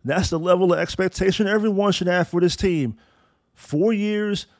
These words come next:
and you got, you got your quarterback back, right? Everyone wanted Garoppolo. Everyone said, "He gives us the best chance to win a Super Bowl." Well, you got him.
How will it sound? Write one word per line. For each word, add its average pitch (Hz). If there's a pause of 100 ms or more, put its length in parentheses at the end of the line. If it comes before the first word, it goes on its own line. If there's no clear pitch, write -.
(280)
and 143
you 156
got, 175
you 139
got 202
your 247
quarterback 185
back, 123
right? 165
Everyone 196
wanted 196
Garoppolo. 151
Everyone 196
said, 190 (240)
"He 156
gives 151
us 147
the 117
best 139
chance 156
to 120
win 147
a 147
Super 147
Bowl." 117
Well, 226
you 156
got 147
him. 95